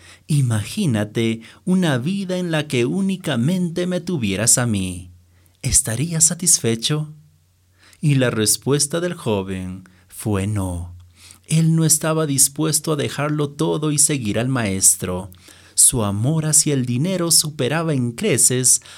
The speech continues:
al amor que decía tener a Dios y a su prójimo. Dice el texto, "Entonces, afligido por esta palabra,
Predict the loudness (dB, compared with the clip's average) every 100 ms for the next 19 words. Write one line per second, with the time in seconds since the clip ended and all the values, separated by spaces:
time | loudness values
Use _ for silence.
0 | -6 0 2 2 0 -2 -4 -6 -8 -6
1 | 0 0 0 -2 -6 -4 -4 -4 -4 -4
2 | -4 -4 0 0 0 -6 -20 -10 -6 -2
3 | -2 -2 -4 -4 -6 -10 -10 -8 -12 -16
4 | -20 _ _ _ _ _ -20 -10 -4 0
5 | 0 0 -4 -4 -4 -6 -6 -12 -14 -20
6 | _ -20 -14 -4 -2 -2 -4 -4 -4 0
7 | 0 2 0 -2 -6 -8 -8 -8 -6 -6
8 | -4 -4 -2 -4 -6 -6 -6 -4 -6 -8
9 | -10 -10 -12